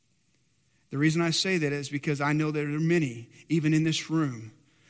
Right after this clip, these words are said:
when you begin to think about communicating heart to heart, you're sitting back and going, "Man, I, if I, if I would have only known," and you look at your, your kids, and you're sitting back, and there's maybe even some in this room who are dealing with prodigal sons, prodigal daughters, or prodigal grandkids.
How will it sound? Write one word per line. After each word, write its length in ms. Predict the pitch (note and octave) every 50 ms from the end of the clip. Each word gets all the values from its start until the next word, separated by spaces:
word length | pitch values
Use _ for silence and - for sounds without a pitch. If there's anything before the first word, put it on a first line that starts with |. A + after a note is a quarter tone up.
| - - -
when 160 | - F#3 F#3+ F3+
you 140 | F#3+ G3
begin 380 | F3+ D#3+ F#3+ D#3 F#3 A#3 C#4+ F3+
to 100 | - F3+
think 260 | - - G3+ G3 E3+ F3+
about 320 | D#3+ F#3 F3 E3+ E3+ -
communicating 600 | - F3+ F3+ F#3 F3+ E3+ E3+ - F3+ F3 E3 D#3+
heart 300 | C#3+ C3+ F3 E3+ E3+ -
to 80 | - D#3+
heart, 280 | D#3 E3 E3 D#3+ -
you're 100 | - E3+
sitting 300 | D#3+ - G3 G3 F3+ F3
back 220 | E3 F3 F3 F3+ E3+
and 160 | E3+ E3 D#3+
going, 160 | E3 E3 D#3+
"Man, 220 | E3 E3 E3 D#3 D#3 - - - - -
I, 140 | G3+ A#3 -
if 220 | - G#3 F3 -
I, 200 | F#3+ F#3 G#3 A3+ -
if 160 | A3 G#3 F3 F3+
I 140 | G3+ A3+
would 160 | C4 C4 B3+ G#3+
have 120 | F#3 F3
only 300 | A3 A3 A3+ G#3+ G#3+ G3+
known," 440 | F#3+ F#3+ G3 G3+ F#3+ F3 D#3 C#3 D3
and 200 | C#3+ - G#3 F#3+
you 120 | G3 G3+ G3+
look 180 | A3+ A#3+ -
at 140 | A#3 F3 -
your, 120 | G#3+ G3+ F3 - - G#3+ - -
your 160 | F#3+ F#3 F3+
kids, 600 | E3 - - G3+ A3 A#3 A3+ F#3 D3+ C#3 C#3 - - - - -
and 100 | - F#3+
you're 100 | G3 F#3+
sitting 300 | - A#3+ A#3 A3+ G#3+ F3
back, 240 | G#3+ A3 G#3 - A3+
and 200 | G#3 G3+ G3 G3
there's 160 | G#3+ G#3+ G3
maybe 260 | G#3 A3+ B3 A#3 B3
even 220 | A#3+ A3+ G#3 G#3
some 320 | F#3 - - A3+ A3 G#3+ G#3
in 80 | G3
this 200 | G3+ G3 F#3 -
room 180 | A3 G#3 G3+ G3
who 100 | F#3+ G3
are 60 | F#3+ F3+
dealing 360 | E3 G3 G#3 G#3+ G#3 G3 F3+
with 500 | E3+ D3+ - - - - - - - -
prodigal 460 | - A3 A3+ A3+ A3+ A3+ - G3+ F3
sons, 480 | - - A3 A3 G3+ F#3 E3+ D3+ C#3+ -
prodigal 400 | - A3+ A3+ A3+ G#3+ - G3 F#3
daughters, 440 | E3 G3+ G3 G#3 G#3 G3 F3+ D3+
or 120 | F#3+ G#3 F3
prodigal 400 | - - A#3 A#3 A3+ F#3+ G3+ F#3+
grandkids. 880 | E3 D#3 F#3+ G#3 A3 A3 G#3 - - F#3+ E3+ C#3+ B2 A2+ - - -